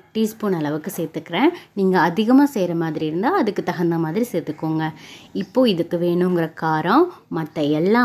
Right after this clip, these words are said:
மசாலாவும் இந்த ஒரு பவுடர்லயே இருக்கும். தேவையான அளவு தண்ணி சேர்த்து நல்லா கொதிக்க விட்டுக்கலாம். அந்த சிக்கன் சிக்ஸ்டி ஃபைவ் மசாலாவே இதுக்கு ஒரு திக்கான கன்சிஸ்டன்சியையும் தரும்.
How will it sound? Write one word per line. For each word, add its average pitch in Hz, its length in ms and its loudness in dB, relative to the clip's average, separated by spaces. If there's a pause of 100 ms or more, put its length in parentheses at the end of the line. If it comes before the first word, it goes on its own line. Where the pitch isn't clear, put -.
மசாலாவும் 175 680 2 (140)
இந்த 175 140 0 (140)
ஒரு 208 220 0
பவுடர்லயே 156 580 0
இருக்கும். 208 420 2 (760)
தேவையான 190 460 6
அளவு 180 220 2 (140)
தண்ணி 190 320 2
சேர்த்து 196 300 2 (180)
நல்லா 185 340 4 (100)
கொதிக்க 165 360 -2
விட்டுக்கலாம். 160 560 -2 (220)
அந்த 202 140 2 (120)
சிக்கன் 302 320 4
சிக்ஸ்டி 262 280 0
ஃபைவ் 240 180 4
மசாலாவே 196 580 2 (120)
இதுக்கு 185 280 0
ஒரு 156 100 -2 (120)
திக்கான 208 520 0
கன்சிஸ்டன்சியையும் 175 1000 2 (120)
தரும். 143 260 -4